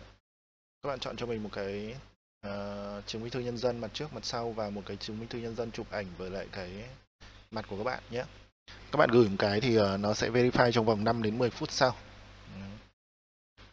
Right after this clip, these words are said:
Sau đây các bạn sẽ copy cái link này, giới thiệu bạn bè của mình cùng tham gia là được nhé. Đấy, như thế là mình đã hướng dẫn xong cho các bạn cái dự án, ờ, ờ, Plano Swap. Đây là một cái dự án sàn nhé, có ký hiệu là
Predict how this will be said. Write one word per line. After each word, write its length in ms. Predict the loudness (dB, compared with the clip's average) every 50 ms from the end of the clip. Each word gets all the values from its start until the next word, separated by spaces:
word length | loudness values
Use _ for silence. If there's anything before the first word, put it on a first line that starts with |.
| _ _ _ _ _
Sau 140 | -8 -6 -4
đây 120 | -4 -4
các 100 | -4 -6
bạn 160 | -6 -6 -6
sẽ 120 | -6 -6 -4
copy 360 | -4 -4 -4 -2 -4 -2 0
cái 100 | 0 0
link 240 | 0 -2 -4 -4 -6
này, 100 | -6 -6
giới 140 | -6 -8
thiệu 140 | -6 -6 -6
bạn 180 | -4 -4 -4 -4
bè 120 | -4 -6
của 80 | -6 -6
mình 140 | -8 -8 -10 -10
cùng 80 | -10
tham 180 | -10 -8 -8 -6
gia 160 | -4 -4 -4
là 80 | -4 -4
được 240 | -6 -6 -8 -8 -12 -14 -12
nhé. 120 | -10 -10 -12 -12 -18 -20 _ -20 -20 -20 -20 _ _ -20 -20 -20 _ _ _ _
Đấy, 240 | -14 -12 -10 -10 -10
như 100 | -6 -4
thế 120 | -4 -2
là 80 | -2 -2
mình 140 | -4 -4 -4
đã 80 | -4
hướng 180 | -6 -6 -6 -6
dẫn 160 | -6 -6 -6
xong 220 | -6 -6 -6 -6
cho 80 | -6 -6
các 80 | -4 -4
bạn 120 | -6 -6 -6
cái 120 | -8 -8
dự 140 | -6 -6 -8
án, 520 | -6 -6 -6 -6 -6 -8 -8 -10 -10 -10
ờ, 300 | -8 -8 -8 -8 -8 -10 -12 -14 -20 _ -20 -20 -20 -20 -20 -20 _ _ _ _ _ _ _ -10
ờ, 200 | -8 -8 -6 -6
Plano 360 | -2 -2 -2 -2 0 0 -2
Swap. 400 | -2 -2 -2 -2 -2 -4 -2 -2
Đây 120 | -2 -2
là 60 | -2
một 60 | -2 -4
cái 100 | -4 -4
dự 100 | -2 -2
án 200 | -4 -4 -4 -4
sàn 400 | -4 -2 -2 -2 -2 -4 -6 -6
nhé, 100 | -6 -6 -6 -8 -12 -12
có 80 | -12 -8 -6
ký 100 | -4 -2
hiệu 180 | 0 0 0
là 240 | 2 0 0 -2 -4